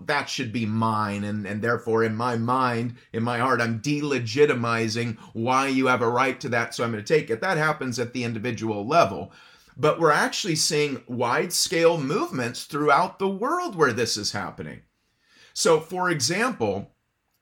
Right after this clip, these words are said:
now when I use the word socialism, I know there's various forms, I know there's details, so let me be specific. I'm talking about Karl Marx's version of socialism.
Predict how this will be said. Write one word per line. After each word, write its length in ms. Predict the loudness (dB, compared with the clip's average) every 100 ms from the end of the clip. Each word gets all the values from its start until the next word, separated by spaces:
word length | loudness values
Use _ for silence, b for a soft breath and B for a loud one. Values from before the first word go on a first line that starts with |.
| -20 -4
now 220 | 0 0
when 140 | 2
I 60 | 0
use 240 | -2 -2
the 100 | 0
word 180 | 2 2
socialism, 960 | 0 0 0 0 0 0 0 -2 -6 -2
I 140 | 0
know 180 | 2 2
there's 260 | 2 -2 0
various 520 | 2 2 2 -2 -4
forms, 480 | -6 -4 -4 -6 -4
I 140 | -2
know 160 | 0 0
there's 280 | 0 -2 -2
details, 540 | -2 -2 -4 -8 -6
so 140 | -4
let 140 | -2 -2
me 120 | -2
be 220 | -2 -2
specific. 600 | -4 -8 -4 -2 -2 -6 B B B
I'm 160 | -6 -4
talking 400 | -4 -4 -4 -4
about 360 | 0 0 -2
Karl 440 | -4 0 2 2 0
Marx's 580 | 0 0 -2 -4 -6 -4
version 460 | -2 0 -2 -6
of 100 | -6
socialism. 840 | -2 -2 -2 -4 -4 -4 -6 -12